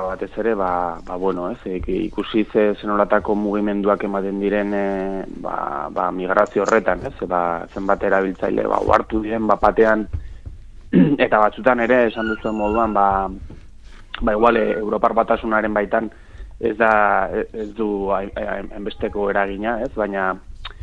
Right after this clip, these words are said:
baina egia da, ba, bueno, e, erabiltzaile asko ohartu direla, e, pribatutasunaren, e, kontuari dagokionez, ba, WhatsApp ez dela erremintarik egokiena, eta, eta, bueno, ba, ba, sare sozialekin gertatzen den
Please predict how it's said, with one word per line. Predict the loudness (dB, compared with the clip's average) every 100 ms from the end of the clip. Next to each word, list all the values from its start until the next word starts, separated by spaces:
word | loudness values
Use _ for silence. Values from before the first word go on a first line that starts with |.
| -12 -8
baina | -6 -2
egia | 0 2
da, | 4 4
ba, | 2 -2
bueno, | -6 -10
e, | -10 -8
erabiltzaile | -6 -6 -6 -4 -6
asko | -4 -4 -4
ohartu | -6 -8 -6 -2
direla, | 0 2 0 -4
e, | -8 -10 -10 -10
pribatutasunaren, | -8 -8 -6 -10 -8 -10 -8 -10 -10
e, | -12 -14 -16 -10
kontuari | -8 -8 -8 -10 -8 -6
dagokionez, | -4 -6 -6 -6 -6 -8 -10 -20 -20 -20 -16
ba, | -6 -2
WhatsApp | 0 0 0 0
ez | -2 -2
dela | 0 2 2 -2 -6
erremintarik | -6 -6 -6 -8 -8 -6
egokiena, | -6 -6 -2 -2 0 -2 -4
eta, | -8 -6 -6 -6 -8 -8
eta, | -10 -10
bueno, | -12 -12 -14
ba, | -10 -10 -10 -12 -14 -6
ba, | -4
sare | -2 -2
sozialekin | -2 2 2 2 -2 -4
gertatzen | -4 -2 -2
den | -4